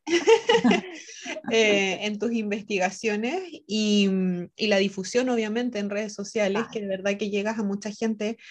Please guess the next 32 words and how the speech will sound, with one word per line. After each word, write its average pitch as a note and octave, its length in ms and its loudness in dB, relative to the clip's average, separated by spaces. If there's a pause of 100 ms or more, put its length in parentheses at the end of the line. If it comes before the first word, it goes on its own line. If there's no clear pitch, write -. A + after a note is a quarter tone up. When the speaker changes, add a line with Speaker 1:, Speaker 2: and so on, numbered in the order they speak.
(220)
Speaker 1:
con G3+ 180 2
eso A#3+ 240 2
y G#3 80 4
que G3 80 0
es G#3 80 0
una G#3 200 2
forma A#3 260 0
muy A#3 180 -2
amigable B3 580 -2
también G#3 300 -2
de G#3 80 -4
familiarizarse G3 840 -4
con A3+ 140 2
estos A#3+ 220 -2
conocimientos. A3 840 -2 (640)
Em, G3+ 1000 2 (100)
así G3+ 340 0
es G#3 180 -2
que, A3+ 460 4
que G3 100 -4
vayan G#3 220 0
a G#3+ 80 0
seguirte. A3+ 680 -4 (280)
Te G#3 80 -2
encuentran A3 420 2
como A#3+ 340 2
La A#3 180 0
Nutri B3 320 -2
Sabogal G#3+ 600 -4
en C#4+ 120 -4
Instagram, G3+ 600 -2
¿verdad? G#3 360 -2